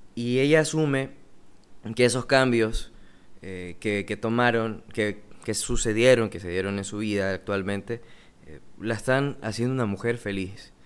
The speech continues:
Y está recorriendo Australia en una van con su novio, ha encontrado el amor de su vida, encontró una pasión distinta, la cual no sabía que existía en la pastelería,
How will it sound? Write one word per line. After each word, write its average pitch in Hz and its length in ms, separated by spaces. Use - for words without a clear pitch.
Y 110 80
está 107 180
recorriendo 127 500
Australia 127 360
en 120 100
una 120 160
van 117 220
con 117 160
su 98 140
novio, 131 480
ha 101 60
encontrado 110 380
el 107 80
amor 113 240
de 113 60
su 104 180
vida, 123 440
encontró 104 440
una 143 240
pasión 127 320
distinta, 127 560
la 113 120
cual 113 400
no 113 260
sabía 127 280
que 131 80
existía 139 540
en 135 80
la 131 140
pastelería, 120 720